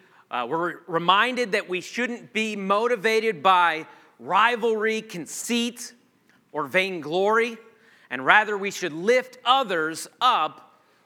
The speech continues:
as more important than ourselves. And we are commanded to look to the needs of others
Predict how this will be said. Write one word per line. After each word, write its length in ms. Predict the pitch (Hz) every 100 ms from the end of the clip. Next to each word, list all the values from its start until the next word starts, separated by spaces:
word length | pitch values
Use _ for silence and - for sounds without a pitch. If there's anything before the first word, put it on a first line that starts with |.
| -
as 220 | 170 143
more 260 | 214 247
important 460 | 254 190 208 226 208
than 160 | 185 175
ourselves. 640 | 160 - 151 110 - - _ _ _ _ _ _ _
And 120 | - 180
we 80 |
are 80 | 226
commanded 500 | - 202 233 247 220
to 220 | - 208
look 260 | 175 214 294
to 100 | -
the 100 | 254
needs 240 | 254 262 202
of 100 | 196
others 560 | 285 262 175 170 190